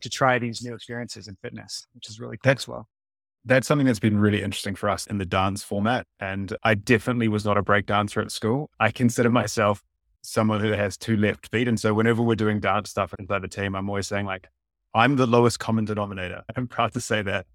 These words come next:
Speaker 2: But what's been interesting is just the widespread appeal that we see from both genders. You know, like, I think if you were to go to a, a dance studio in, say, London or New York or wherever, you would see this as generally pretty dominated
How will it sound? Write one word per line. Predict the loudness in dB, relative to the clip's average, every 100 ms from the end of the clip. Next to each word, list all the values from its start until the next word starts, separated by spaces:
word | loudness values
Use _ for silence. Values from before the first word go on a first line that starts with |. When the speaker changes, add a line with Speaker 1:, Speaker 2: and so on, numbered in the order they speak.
| _ _ _ 2
Speaker 2:
But | 4
what's | 4
been | 4 2
interesting | 2 0 -4 -2 -2
is | -6 -6
just | -4 -4 -4 _
the | -10 -8
widespread | -2 4 4 2 -2 -2
appeal | -2 -4 -2 0 2
that | -2 -6
we | -10
see | -12 -10 -10 -14 -18 -18 -12
from | -4 -2
both | 2 0 0
genders. | -6 -6 -14 -14
You | -10
know, | -2
like, | -2 0
I |
think | 0 0 -2
if | -2
you | 0
were | 0
to |
go | 0 0
to | 0
a, | -4 -8
a | -12 -4
dance | -2 -2 -6 -16 _ _
studio | -16 -10 -8 -6 -8 -8
in, | -12
say, | -10
London | -8 -6 -6 -8 -10
or | -14 -12
New | -6
York | 2 2 0
or | -8
wherever, | 0 2 2 0 -12 -16 _ _ _ -8
you | -6
would | -4
see | -2
this | -2 -4 -8
as | -10
generally | -2 2 4 4 2
pretty | 0 -2
dominated | -2 -2 -2 -4